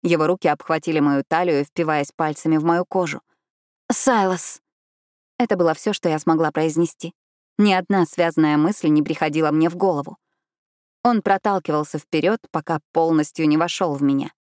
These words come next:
Я почувствовала сильную боль. Слезы навернулись на мои глаза, и я откинула голову назад. Я никогда еще не чувствовала внутри себя ничего настолько большого.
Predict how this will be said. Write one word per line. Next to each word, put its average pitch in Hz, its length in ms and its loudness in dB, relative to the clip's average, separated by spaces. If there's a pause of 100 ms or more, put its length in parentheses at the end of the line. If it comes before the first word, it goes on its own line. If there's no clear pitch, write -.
(420)
Я 214 220 2
почувствовала 214 680 -2
сильную 170 460 2
боль. 151 260 -4 (760)
Слезы 170 400 0
навернулись 147 560 2
на 165 60 2
мои 151 180 2
глаза, 151 400 0
и 151 100 0
я 147 200 0
откинула 156 460 0
голову 151 340 0
назад. 160 360 0 (880)
Я 180 160 2
никогда 175 440 0
еще 151 260 -2
не 151 180 4
чувствовала 151 560 -4
внутри 160 360 0
себя 165 400 -2 (280)
ничего 175 520 0
настолько 151 480 0
большого. 156 580 -4